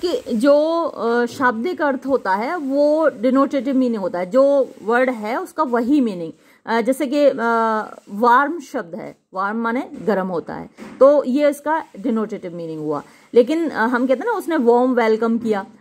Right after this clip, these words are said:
अब वहाँ, अ, जो वार्म है वो बन-, उसमें फीलिंग्स होती हैं, यानी, अ, उसने प्यार के साथ,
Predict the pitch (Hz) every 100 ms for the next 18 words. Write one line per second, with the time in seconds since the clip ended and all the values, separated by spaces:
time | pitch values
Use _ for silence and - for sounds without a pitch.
0 | - 240 269 262 285 320 330 330 - 220
1 | 226 226 220 208 254 262 226 220 277 320
2 | 262 392 440 269 240 - 269 311 311 320
3 | - 311 339 370 302 202 180 170 160 _
4 | _ - 240 254 233 - 208 214 202 214
5 | 226 220 214 - 233 220 208 220 214 196
6 | 190